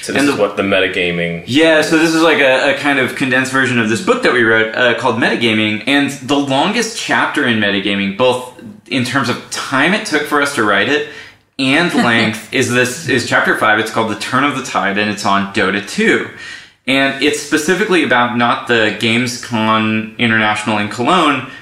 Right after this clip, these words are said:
Speaker 2: but the next year, the International two, which took place at Benaroya Hall in Seattle.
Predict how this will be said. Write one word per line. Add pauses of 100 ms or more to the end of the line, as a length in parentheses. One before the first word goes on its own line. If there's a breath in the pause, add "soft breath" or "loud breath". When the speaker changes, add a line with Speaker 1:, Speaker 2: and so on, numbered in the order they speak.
(120)
Speaker 2:
but
the
next
year, (100)
the
International (100)
two, (300 loud breath)
which
took
place
at
Benaroya
Hall
in
Seattle.